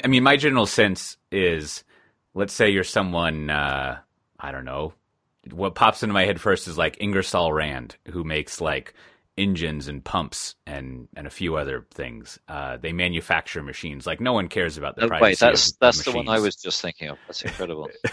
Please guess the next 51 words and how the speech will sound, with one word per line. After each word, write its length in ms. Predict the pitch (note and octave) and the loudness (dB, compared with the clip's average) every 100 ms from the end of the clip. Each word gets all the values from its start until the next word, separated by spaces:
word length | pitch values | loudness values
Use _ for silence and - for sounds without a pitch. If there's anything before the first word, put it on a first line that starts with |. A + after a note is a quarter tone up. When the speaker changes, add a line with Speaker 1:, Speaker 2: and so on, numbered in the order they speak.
| - - | -6 -8
Speaker 1:
<laughs> 400 | - - - - | -8 -10 -6 2
And, 180 | B2+ C#3+ | 4 6
and 180 | C#3 | 4
so, 160 | - C#3+ | 8 8
like, 200 | C#3 B2+ | 8 6
for 100 | B2+ | 6
them, 440 | C#3+ E3+ A#2+ G#2 - - - _ - | 8 10 8 2 -2 -20 -20 _ 6
well, 180 | C3+ B2 | 8 10
the, 160 | A2 - | 8 6
you 120 | E3 | 2
know, 120 | D#2 | 2
they, 220 | E2+ B2 G#2+ | 4 2 4
they 160 | A#2+ | 4
need 160 | A#2 G2 | 4 0
to 60 | |
spend 320 | F#2 - F#2 F2 | -2 -2 -2 -2
some 100 | E2+ | -2
money 260 | D#2+ D#2 | -2 -2
to 100 | C#2+ | -4
make 180 | D2 D2 | -6 -6
sure 160 | - D2+ | -2 -2
everything's 420 | C#2+ C2+ D2+ - | -4 -8 -10 -4
covered 380 | G2 E2+ E2+ D#2 | 0 2 0 -2
and 120 | C#2 | 0
probably 320 | G#2+ G#2+ G2 | 2 2 2
hire 360 | E2 F2+ F2 E2 | 2 2 2 0
some 200 | F#2+ D#2 | -4 -4
outside 460 | D#2 - D#2+ D2+ | -4 -4 -6 -6
consultant 640 | D#2+ D#2 G#2 F2+ - E2+ | -10 -4 0 0 0 -2
or 100 | C#2+ | -4
hitch 240 | C#2 G#2 - | -4 -4 -6
it 140 | E2+ | -8
to 80 | E2+ | -6
whatever 340 | D#2+ D#2 D2 | -4 -4 -6
thing 260 | C#2+ F2 D#2 | -6 -6 -4
they 140 | C#2+ | -4
already 200 | C#2+ C#2 | -4 -4
have 180 | D2 D2 | -6 -8
going 260 | D2 D2 C#2+ | -8 -8 -8
on 240 | C#2+ C#2 | -8 -10
with 160 | B1+ - | -12 -12
one 140 | C#2+ | -12
of 100 | B1+ | -12
the, 220 | C2 C2 | -12 -10
uh, 160 | B1+ B1+ | -10 -12
the 120 | B1 | -14
three 220 | - E2 | -12 -10
or 60 | D2 | -10
four 200 | - C#2 | -8 -10
consultancies. 760 | D2 - D2 C#2 C2+ D2 C#2+ - | -12 -10 -10 -10 -16 -14 -14 -4
But, 220 | G#2 | -2